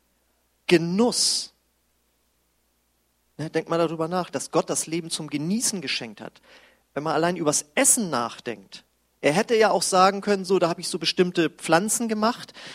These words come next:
Wenn ihr eine von diesen Früchten nehmt und die esst, habt ihr alles, was ihr für den Tag braucht. Die schmecken nach nichts, aber ihr habt alles, was ihr braucht, fertig.“ Fertig.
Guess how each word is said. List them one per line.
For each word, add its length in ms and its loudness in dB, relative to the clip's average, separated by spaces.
Wenn 140 -6
ihr 160 -2
eine 320 6
von 160 2
diesen 200 -2
Früchten 500 0
nehmt 460 4
und 120 -8
die 100 -8
esst, 320 4
habt 180 -2
ihr 180 4
alles, 340 6
was 160 0
ihr 60 0
für 20 2
den 160 2
Tag 260 -2
braucht. 380 4
Die 40 -2
schmecken 360 2
nach 180 2
nichts, 560 2
aber 200 10
ihr 100 6
habt 140 4
alles, 240 6
was 160 2
ihr 60 4
braucht, 260 -2
fertig.“ 500 -2
Fertig. 360 -4